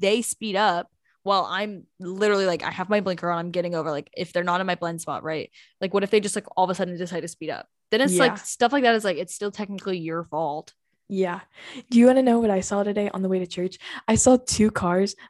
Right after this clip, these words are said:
Speaker 2: literally sit through an entire green arrow to turn left. Both cars. First car, second car. The first car wasn't paying attention. The second car, they were on their phone 'cause I could see in the second car.
Speaker 1: Ugh.
Speaker 2: And I was sitting there laughing 'cause I was, I was like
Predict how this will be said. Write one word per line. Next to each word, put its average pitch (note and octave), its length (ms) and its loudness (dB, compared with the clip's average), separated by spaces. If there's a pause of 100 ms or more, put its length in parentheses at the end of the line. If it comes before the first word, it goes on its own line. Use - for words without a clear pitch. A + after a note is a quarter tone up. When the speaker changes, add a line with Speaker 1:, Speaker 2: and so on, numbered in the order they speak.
Speaker 2:
literally A#3+ 320 6
sit A3+ 360 -2
through G#3+ 240 -2
an G#3 80 0
entire G3+ 500 0
green F3+ 380 2
arrow E3 420 -6 (240)
to G#3 100 -8
turn F3+ 280 2
left. F#3+ 240 -2
Both G#3 440 4
cars. - 400 -2 (640)
First A3+ 260 -4
car, A3 200 -6
second G3 360 -2
car. F#3 220 -6 (180)
The G3+ 60 -4
first A#3 260 4
car A#3+ 140 6
wasn't A3 260 2
paying G#3+ 140 0
attention. G#3+ 320 -4
The G3+ 80 -4
second A3 300 0
car, G#3 200 4
they G#3 120 4
were F#3+ 100 4
on F#3+ 140 0
their F3+ 120 -2
phone F3 300 -8
'cause - 140 -14
I F3 80 -10
could E3+ 140 -14
see F3 160 -6
in E3+ 140 -4
the E3+ 80 -8
second E3+ 320 -4
car. - 180 -6
Speaker 1:
Ugh. F3 280 -8
Speaker 2:
And A3 80 4
I A3+ 80 8
was A#3 100 4
sitting A3 200 4
there B3 180 4
laughing F3 500 -6 (220)
'cause A#3+ 120 2
I G#3+ 100 2
was, B3+ 140 4 (220)
I G#3 60 0
was G#3 180 -4
like G#3+ 140 -4